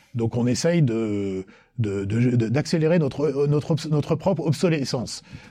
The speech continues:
dans le sens où, euh, on est dans une logique qu'on appelle le B O T, Build Operate Transfer, c'est-à-dire qu'on intervient,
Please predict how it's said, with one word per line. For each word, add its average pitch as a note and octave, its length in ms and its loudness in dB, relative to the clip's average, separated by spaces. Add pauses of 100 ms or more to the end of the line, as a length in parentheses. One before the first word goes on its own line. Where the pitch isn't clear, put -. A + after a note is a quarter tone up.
dans C#3 140 2
le C#3+ 120 2
sens F#3 400 0
où, F3 480 6
euh, B2+ 160 0
on A#2+ 120 2
est C3+ 80 2
dans C3+ 100 2
une C3 160 4
logique C3+ 240 4
qu'on B2+ 140 -2
appelle A#2 240 -2
le G#2 140 -2
B A#2 220 2
O A#2+ 120 2
T, F3 200 2
Build C#3 240 4
Operate A#2 380 -4
Transfer, C3 460 -4
c'est-à-dire - 240 -6
qu'on F#3 160 -12 (340)
intervient, A2+ 640 0